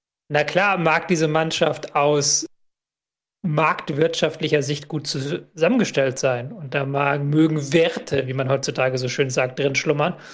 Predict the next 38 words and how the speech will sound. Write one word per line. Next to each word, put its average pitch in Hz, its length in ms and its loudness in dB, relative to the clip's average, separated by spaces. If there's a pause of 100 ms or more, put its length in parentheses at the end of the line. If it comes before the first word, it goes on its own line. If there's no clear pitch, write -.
(220)
Aber 143 100 2
im 147 60 -2
Endeffekt 165 580 2 (580)
sollte 165 280 4
Kaderplanung 151 600 2
sicher 147 260 0
darum 147 280 2
drehen, 143 320 4
eine 143 220 0
Mannschaft 156 600 0 (560)
zusammenzustellen, 151 680 0
die 139 240 -4
auf - 160 -2
dem 143 120 -2
Platz 185 280 -2
performt. - 480 -4 (760)
Und 135 160 -2
da 147 100 4
bin 196 100 2
ich 196 80 2
jetzt 170 200 2
ein - 40 -10
bisschen 165 240 2
zu 147 120 2
hart 190 200 2
zu - 80 -8
Stuttgart, 190 340 0
das 151 140 0
gebe 147 140 2
ich 123 80 -6
selber 147 260 4
zu, 220 260 2
weil 147 220 4
die 131 120 2
haben 170 300 0
Probleme 165 460 2
mit 160 160 -2
Verletzungen. 165 560 2